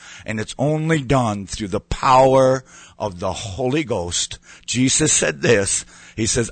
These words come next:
"Out of your belly shall flow rivers, rivers of living water."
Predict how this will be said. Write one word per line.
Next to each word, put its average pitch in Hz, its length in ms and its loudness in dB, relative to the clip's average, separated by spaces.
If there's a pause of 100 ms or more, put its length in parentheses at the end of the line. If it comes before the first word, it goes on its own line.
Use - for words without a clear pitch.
"Out 143 260 8
of 135 180 4
your 160 180 6
belly 127 380 4
shall 113 220 2
flow 110 300 2
rivers, 117 1500 2 (920)
rivers 156 840 4 (480)
of 104 180 -2
living 117 520 0
water." - 520 -10